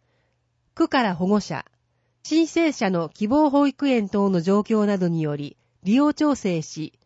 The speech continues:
結果を通知します。保護者。入園先の内定後、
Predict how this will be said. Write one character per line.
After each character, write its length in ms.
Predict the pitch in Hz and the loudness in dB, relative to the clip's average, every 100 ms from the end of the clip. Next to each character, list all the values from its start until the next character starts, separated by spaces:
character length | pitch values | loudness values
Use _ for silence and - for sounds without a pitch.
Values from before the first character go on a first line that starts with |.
| _ _ | _ _
結 220 | 208 - | -4 -2
果 160 | 269 262 | -2 -2
を 40 | |
通 220 | - 240 | 0 -2
知 160 | 220 202 | 0 -6
し 140 | - | -4
ま 120 | 185 | -4
す。 300 | 185 - _ _ _ _ _ _ _ _ _ _ _ _ _ | -6 -14 _ _ _ _ _ _ _ _ _ _ _ _ _
保 120 | - | -4
護 140 | 240 277 | 0 0
者。 280 | - 147 - _ _ _ _ _ _ | 0 -6 -6 _ _ _ _ _ _
入 200 | 240 294 | 4 6
園 200 | 302 294 | 6 2
先 260 | 254 269 247 | -2 -4 0
の 120 | 247 | 0
内 200 | 220 220 | 0 -2
定 240 | 220 208 | 0 -2
後、 260 | 190 185 180 | 0 0 -2